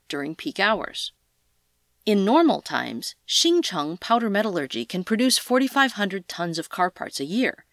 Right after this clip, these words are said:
which are sold to major brands, including state-owned car maker F A W Group. Liu Pengfei, the factory's administrative director, tells Sixth Tone that the local government asked them to adjust their production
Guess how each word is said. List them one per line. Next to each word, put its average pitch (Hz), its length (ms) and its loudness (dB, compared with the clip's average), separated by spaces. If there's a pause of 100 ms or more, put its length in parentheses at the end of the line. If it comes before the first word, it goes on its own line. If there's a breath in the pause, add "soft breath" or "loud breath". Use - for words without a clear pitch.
(140)
which 185 180 -2
are 226 80 4
sold 240 320 0
to 254 100 -2
major 185 320 0
brands, 233 480 -2 (180)
including 214 380 -2
state-owned 185 520 -2
car 175 220 0
maker 147 400 -6
F 143 220 -4
A 131 80 -2
W 147 400 -4
Group. - 240 -16 (1040)
Liu 202 260 6
Pengfei, 226 680 2 (260)
the 196 80 -4
factory's 240 500 2
administrative 220 640 2
director, 160 560 -4 (300)
tells 330 260 4
Sixth - 320 -2
Tone 165 300 -6 (220)
that 170 120 0
the 185 80 0
local 226 260 2
government 175 520 -2
asked 214 340 0
them 190 140 -4
to 185 160 -2
adjust 208 400 2
their 254 100 0
production - 560 -2